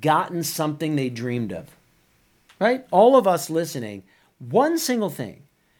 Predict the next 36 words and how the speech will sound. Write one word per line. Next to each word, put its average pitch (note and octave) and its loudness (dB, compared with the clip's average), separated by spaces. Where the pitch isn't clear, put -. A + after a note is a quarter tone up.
At D3 -8
one C#4 2
point A#3+ -2
in G#3+ 0
your F3 0
life, D#3+ 0
there C#3 -4
was C3 -4
one B3 0
thing G3 -6
so A#3+ -6
important G3+ -6
to D#3+ -6
you, D3+ -2
you C3 -2
said, D3+ -2
"If D3 -4
I F3+ -2
get F3+ -4
this, D3 0
I'll C#3 0
be C#3 0
happy." G#2+ -8
What A3+ 2
happened B3+ -2
when G3 -2
you F3+ -2
got F#3 -2
it? - -8
Were B2+ -6
you C#3+ -2
happy? F3 -2
Sure. - -6
For E3+ -2
how F3+ 2
long? F#3 -4